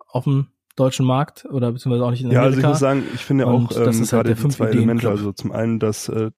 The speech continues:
Speaker 2: Dranbleiben belohnt wird und also die Mitgliedschaft belohnt wird, das ist ein wirklich besonderer Aspekt.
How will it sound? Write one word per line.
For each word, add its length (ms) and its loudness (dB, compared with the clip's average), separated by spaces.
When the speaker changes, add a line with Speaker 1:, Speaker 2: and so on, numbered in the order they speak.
Speaker 2:
Dranbleiben 920 2
belohnt 420 2
wird 260 0
und 380 0
also 160 0
die 80 2
Mitgliedschaft 600 0
belohnt 320 2
wird, 360 -2
das 200 -4
ist 340 -6
ein 520 -4
wirklich 300 0
besonderer 540 2
Aspekt. 460 -2